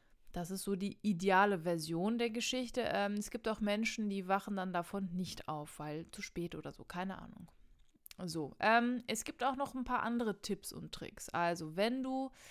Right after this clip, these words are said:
ähm, nicht liegen kannst, sei es du bist auf der Arbeit oder so, wie gesagt, du kannst dich auch in einen Sessel setzen oder in einen Stuhl. Es muss halt nur bequem sein, dass du nicht danach irgendwie einen Rückenschaden hast oder einen Haltungsschaden.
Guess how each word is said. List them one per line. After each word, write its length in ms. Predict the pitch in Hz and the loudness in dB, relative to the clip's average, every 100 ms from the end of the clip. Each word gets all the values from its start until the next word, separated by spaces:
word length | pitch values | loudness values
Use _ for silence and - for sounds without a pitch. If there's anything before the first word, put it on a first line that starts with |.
| - - - | -20 -20 -4
ähm, 420 | - 208 208 214 | 2 4 2 0
nicht 320 | 202 214 220 214 | -2 -2 -2 -2
liegen 380 | 208 226 202 | 0 2 0
kannst, 460 | - 233 247 269 - | -2 0 0 0 0
sei 180 | 196 196 | 2 2
es 100 | 202 | 0
du 80 | 185 | -8
bist 140 | 196 | -10
auf 100 | 196 | -6
der 140 | 170 | -2
Arbeit 400 | - 214 247 247 | 0 0 0 0
oder 180 | 220 214 | -2 -2
so, 140 | 208 190 | -2 -4
wie 100 | 196 | -4
gesagt, 400 | 180 185 220 208 | 0 2 0 -2
du 60 | |
kannst 280 | - 208 208 | -6 -6 -4
dich 120 | 202 | -6
auch 120 | 196 | -6
in 80 | 196 | -6
einen 80 | 180 | -6
Sessel 400 | 196 240 254 233 | -4 -4 -2 -2
setzen 340 | 214 220 - | -2 -4 -6
oder 180 | 190 190 | -6 -6
in 100 | 185 | -6
einen 160 | 180 170 | -6 -6
Stuhl. 420 | - - 220 254 | -6 -4 0 0
Es 160 | 214 214 | 0 0
muss 160 | 226 | 0
halt 160 | 214 - | 0 -2
nur 160 | 196 | -4
bequem 640 | 185 196 - - 180 180 165 | -4 -6 -6 0 2 2 -2
sein, 180 | 147 | -4
dass 140 | 165 165 | -4 -4
du 80 | 175 | -6
nicht 220 | 180 - | -6 -6
danach 340 | 170 170 185 | -2 -2 -2
irgendwie 300 | 180 170 170 | -4 -6 -4
einen 120 | 170 | -6
Rückenschaden 800 | 165 208 - 175 - 156 160 160 | -2 -2 -4 -10 -6 -4 -4 -4
hast 200 | 160 160 | -8 -8
oder 80 | 170 | -6
einen 160 | 170 165 | -6 -6
Haltungsschaden. 800 | 170 165 151 - - - 170 | -6 -8 -12 -12 -12 -12 -12